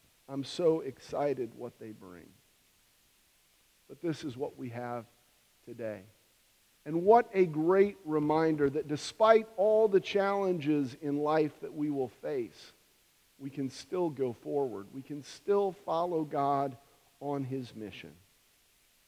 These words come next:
Now, you might think, "This was a really weird text to pick for a confirmation Sunday." And to be honest, I won't argue with you about that. My guess is this isn't the first text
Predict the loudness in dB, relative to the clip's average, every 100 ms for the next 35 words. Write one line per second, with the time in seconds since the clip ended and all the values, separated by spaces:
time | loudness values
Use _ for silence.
0 | _ _ _ 0 2 2 0 -20 _ _
1 | 4 8 8 8 4 4 0 -20 -6 2
2 | 2 2 2 4 4 4 0 0 0 0
3 | 0 0 4 6 4 0 2 0 -2 -20
4 | -6 0 0 -2 -10 -6 -4 -4 -4 -6
5 | -6 -8 -10 -10 -8 -8 -8 -12 _ _
6 | -20 0 6 6 6 -2 -2 4 4 6
7 | 4 4 2 4 6 8 6 8 8 8
8 | 6 2 0 -2 -8 -10 -8 -8 -2 0
9 | 0 2 2 4 0 -10 _ 4 6 10
10 | 10 10 4 4 6 4 2 2 2 -2
11 | 0 2 0 -2 -6 -4 -4 -4 -4 -4
12 | -8